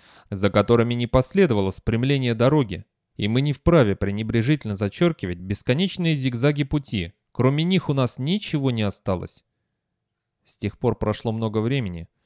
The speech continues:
Я долго ждал именно такой книги, как эта. Дольше я ждать не могу, по причинам чисто биологическим.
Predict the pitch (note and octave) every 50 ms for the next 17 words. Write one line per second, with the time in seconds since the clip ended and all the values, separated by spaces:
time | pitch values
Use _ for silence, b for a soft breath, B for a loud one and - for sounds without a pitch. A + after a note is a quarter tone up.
0 | _ _ _ _ _ _ _ - G#2 G#2+ A#2+ C3 C3+ F3 G#3 G#3 F3+ F#3+ G3 D3+
1 | B2 A2+ A#2 A2 G#2+ G#2 - - C3+ D3+ E3 E3 D3 A#2+ - A#2+ - - C#3 C3
2 | - - D3 D#3 C3+ B2+ A#2 - B2+ B2 - B2+ A2 - - E2+ D#2 - - _
3 | _ _ _ _ _ _ _ - - G2+ C#3 D3 E3 E3 - - D#3+ D#3+ C#3+ C3
4 | C3+ C#3+ C#3+ C#3 - C3 C#3 C#3 C#3 C3+ C3 G2+ E2+ E2 _ _ _ _ - -
5 | G2+ - - A2 G#2 - - C#3 D3 D#3 D3 - - B2 A2 - - A#2 G#2+ A2+
6 | C3 C3+ C3+ D3 D#3 D#3+ F#3 G3 - - - - - - F2 E2+ F#2+